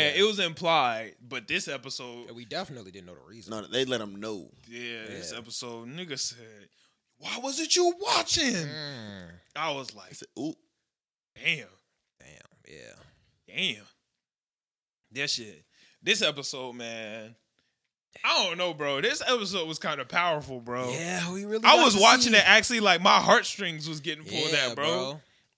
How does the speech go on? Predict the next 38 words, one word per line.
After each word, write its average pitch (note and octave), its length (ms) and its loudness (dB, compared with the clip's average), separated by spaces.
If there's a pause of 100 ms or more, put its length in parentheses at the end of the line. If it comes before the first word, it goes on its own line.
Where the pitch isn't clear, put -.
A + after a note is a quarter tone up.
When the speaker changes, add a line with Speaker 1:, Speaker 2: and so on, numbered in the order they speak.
(160)
Speaker 2:
Yeah, D3+ 220 6
nah, C#3 200 2
that E3+ 140 4
shit F3 180 -4
Speaker 1:
'Cause B2+ 40 -18
Speaker 2:
wasn't. C#3 300 -6
Speaker 1:
there's A#3+ 200 -4
just F#3+ 320 -2
so D3+ 280 -4
much A2+ 280 -10
that G2 120 -14
goes F2+ 240 -14
on F2+ 180 -18
in E2+ 80 -20
the E2+ 80 -20
Todoroki F2 560 -20
family. D#2+ 480 -20 (160)
Speaker 2:
Yeah. B2+ 440 -2
Speaker 3:
Bro, A2+ 260 -6
so - 580 -8
much. G2 600 -12 (400)
Speaker 2:
That A#2+ 200 -8
shit C3 160 -8
was A#2+ 140 -12
Speaker 1:
Damn. A2+ 80 -18
Speaker 2:
different. A#2+ 460 -10 (380)
Yeah, C3+ 180 0
no, D3 220 2
oh, F#3 240 6
and E3+ 100 0
then F3 120 4
another E3 340 2
quote F3+ 320 0
is D3 100 -4
when D#3 140 -2
the D3 80 -2
nigga C#3+ 220 -4
said, C#3 300 -2